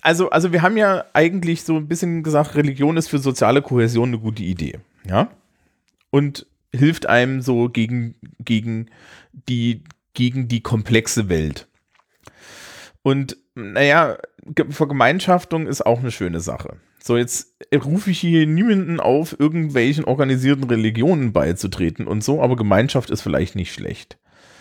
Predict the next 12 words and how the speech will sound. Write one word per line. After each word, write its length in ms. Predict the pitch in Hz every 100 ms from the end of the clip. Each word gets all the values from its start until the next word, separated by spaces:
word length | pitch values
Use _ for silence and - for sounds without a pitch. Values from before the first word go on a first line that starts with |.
| - - - _ _ _ _
Ähm, 480 | 120 123 127 127 123 - _ _ _ _ _ _
und, 360 | - 131 131 - _ _ _ _ _
und 420 | 131 123 - 117
dann 300 | 113 143 143
können 160 | - 170
wir 80 | 185
vielleicht 440 | 156 127 147 - -
irgendwie 280 | - 147 147
so 100 | 139
ein 80 | 131
bisschen, 440 | 151 - 143 131
ihr, 120 | 120